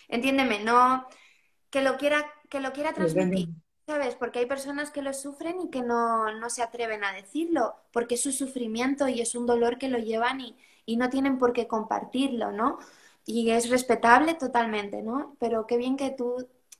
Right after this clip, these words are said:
Speaker 1: hables de ello, ¿no? Porque a mí por lo menos me hace reflexionar en muchas cosas, en, eh, ya t-, en toda la enfermedad y demás, pero fíjate que no había pensado yo en...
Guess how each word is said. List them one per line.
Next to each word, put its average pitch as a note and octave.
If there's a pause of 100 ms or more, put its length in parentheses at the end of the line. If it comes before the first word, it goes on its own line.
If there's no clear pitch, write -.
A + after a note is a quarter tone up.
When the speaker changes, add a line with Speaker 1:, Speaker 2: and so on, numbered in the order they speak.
Speaker 1:
hables A#3+
de A#3+
ello, A#3+
¿no? C4+
Porque A#3 (360)
a A3
mí A#3+
por D4
lo C#4+
menos D#4
me C#4
hace C4
reflexionar B3 (300)
en G3+
muchas C4
cosas, C#4 (1120)
en, A#3+
eh, A3
ya A#3
t-, C#4
en A#3
toda A#3
la A#3
enfermedad A3+
y A3+
demás, A3+
pero B3+
fíjate B3+
que D4
no A#3+
había A#3+
pensado B3
yo A#3
en... C4+